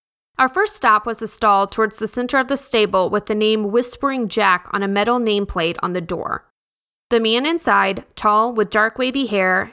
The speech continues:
and the greenest eyes I'd ever seen, brushed a dapple gray gelding.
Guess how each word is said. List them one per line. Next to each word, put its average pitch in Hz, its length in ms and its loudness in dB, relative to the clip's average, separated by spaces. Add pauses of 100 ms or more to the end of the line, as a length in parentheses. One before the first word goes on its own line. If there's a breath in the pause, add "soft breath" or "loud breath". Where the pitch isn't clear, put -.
and 208 140 -2
the 208 40 -2
greenest 233 520 -2
eyes 214 260 0
I'd 196 300 -2
ever 208 260 2
seen, 196 480 -6 (380)
brushed 254 320 -2
a 233 80 0
dapple 226 400 0
gray 214 240 -2
gelding. 175 580 -4